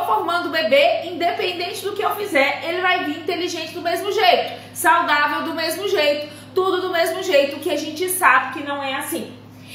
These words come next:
E quando a gente se atenta que o pré-natal tava tudo normal,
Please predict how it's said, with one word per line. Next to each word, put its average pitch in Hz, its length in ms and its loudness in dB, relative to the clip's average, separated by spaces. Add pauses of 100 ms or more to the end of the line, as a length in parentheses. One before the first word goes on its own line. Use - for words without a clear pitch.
(120)
E 392 200 4
quando 403 560 4
a 302 140 4
gente 370 220 0
se - 140 0
atenta 285 580 2
que 320 460 -2 (160)
o 427 80 -4
pré-natal 440 540 -2 (100)
tava 453 300 -4
tudo 480 420 2
normal, 392 840 2